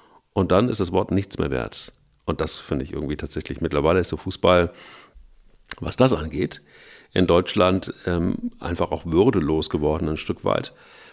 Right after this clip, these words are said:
Und, ähm, wenn du dann einfach auch noch die Leistungen dagegen siehst, also wo stehen wir im internationalen Vergleich, dann wird das auch noch unsympathisch. Also ich glaube,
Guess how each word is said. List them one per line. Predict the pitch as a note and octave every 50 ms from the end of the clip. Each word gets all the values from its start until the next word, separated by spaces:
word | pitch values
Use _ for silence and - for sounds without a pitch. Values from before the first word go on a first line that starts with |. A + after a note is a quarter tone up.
| _ _ _ _ _ -
Und, | F#2+ F#2 F2+ F2 E2+ - - - - - - -
ähm, | - G2 E2+ E2+ E2+ E2 D#2+ D#2 - - - - - _ _ _ -
wenn | - D#2 D#2
du | D#2
dann | D2+ D#2+ D#2+ D2+
einfach | D#2+ F#2 - E2+ C#2
auch | D2+ E2
noch | F2 D#2+ D#2 -
die | - C#2+
Leistungen | C#2+ C#2+ D2+ A2+ E3+ F#3+ - - - F#2 E2+ D#2 D2+ D2
dagegen | C#2 C#2 C#2+ C#2 C2 B1+ C#2 C2 A#1+
siehst, | A#1+ B1 A1+ - - - - - _ _ _ _ _
also | - E2 D#2 C#2 C#2 C#2 A#1 B1 B1 - _ _ -
wo | D#2+ D#2 -
stehen | - - A2+ C#3 D3 C#3
wir | A2 F#2 D#2+
im | D2+ C#2+
internationalen | D#2 D2+ - D2+ C#2+ C#2 C2+ - C#2+ C2+ C2 B1 D2 D2+
Vergleich, | - D2 B1+ C#2+ C#2 D2 E2+ A#2+ - - - _ _ - - - - - - - - - - - - - - - _ - - _ _ _ _ -
dann | D#2 D#2+ D#2+
wird | F#2+ A#2 -
das | C3+ A#2 -
auch | - - -
noch | A#2+ A2+ -
unsympathisch. | - F3 F#3+ E3 A2+ C#2+ E2+ D2+ A1 - - - - - - - _ _ _ _
Also | - F#2+ E2+ F#2
ich |
glaube, | - A2+ A2 B2 C3 A#2+ A2+ -